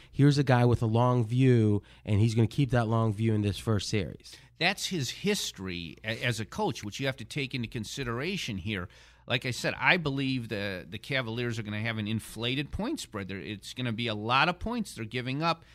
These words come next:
Speaker 2: If they're up ten, twelve points with a game safely in hand, he's gonna milk the clock. That's his history. Uh, and so I, I just think it's gonna be tough to lay points with them. This is gonna be, as V R was, uh, was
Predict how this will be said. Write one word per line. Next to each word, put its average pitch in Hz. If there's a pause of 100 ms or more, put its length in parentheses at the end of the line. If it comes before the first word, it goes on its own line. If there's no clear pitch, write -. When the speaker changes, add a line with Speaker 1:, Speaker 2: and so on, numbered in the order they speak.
Speaker 2:
If 123
they're 202
up 160
ten, 156
twelve 139
points 117
with 113
a 113
game 131
safely 135
in 120
hand, 110 (160)
he's 123
gonna 131
milk 117
the 131
clock. 131
That's -
his 120
history. 80 (460)
Uh, 87 (680)
and 98
so 101
I, 127
I 147
just 127
think 117
it's 104
gonna 113
be 104
tough -
to 117
lay 110
points 113
with 90
them. 95
This 110
is 113
gonna 113
be, 107
as 101
V 110
R 110
was, 101
uh, 90
was -